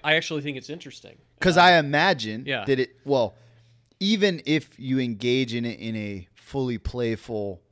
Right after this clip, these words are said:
Speaker 2: way, or if you found it to just be fun, which I actually think a lot of the people I talk to, their work,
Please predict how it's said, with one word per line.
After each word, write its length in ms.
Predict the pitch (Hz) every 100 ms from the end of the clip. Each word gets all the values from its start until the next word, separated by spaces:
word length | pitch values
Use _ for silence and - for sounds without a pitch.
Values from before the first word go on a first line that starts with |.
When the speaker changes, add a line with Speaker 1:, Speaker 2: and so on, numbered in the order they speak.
| _
Speaker 2:
way, 500 | 110 113 107 101 110 -
or 180 | 117 113
if 120 | 101
you 120 | 120
found 380 | 107 120 113 117
it 140 | 110 -
to 120 | 113
just 220 | 104 107
be 380 | - 110 104 98 - _ _ _ _ _ _ _ _
fun, 600 | - - 151 135 113 127
which 180 | 131 -
I 160 | 139 151
actually 240 | - 127
think 360 | - 143 120 - 110
a 80 |
lot 400 | 104 101 110 120
of 380 | 123 110 101 -
the 80 | 113
people 260 | - 113 107
I 80 | 101
talk 280 | 117 120 -
to, 260 | 101 101 - _ _
their 200 | 113 107
work, 580 | 104 101 117 120 - -